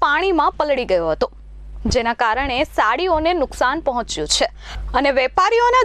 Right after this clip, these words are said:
જથ્થાને નુકસાન પહોંચતા તેમને લાખો રૂપિયાનું નુકસાન થયું છે. આગામી તહેવારોની સિઝનને ધ્યાનમાં રાખી કાપડના વેપારીઓ દ્વારા તૈયારીઓ શરૂ કરી દેવામાં આવતી હોય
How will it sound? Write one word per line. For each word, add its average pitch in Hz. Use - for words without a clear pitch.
જથ્થાને 392
નુકસાન 339
પહોંચતા 392
તેમને 294
લાખો 214
રૂપિયાનું 359
નુકસાન 277
થયું 170
છે. -
આગામી 349
તહેવારોની 403
સિઝનને 370
ધ્યાનમાં 302
રાખી 330
કાપડના 392
વેપારીઓ 311
દ્વારા 392
તૈયારીઓ 427
શરૂ 403
કરી 349
દેવામાં 320
આવતી 254
હોય 170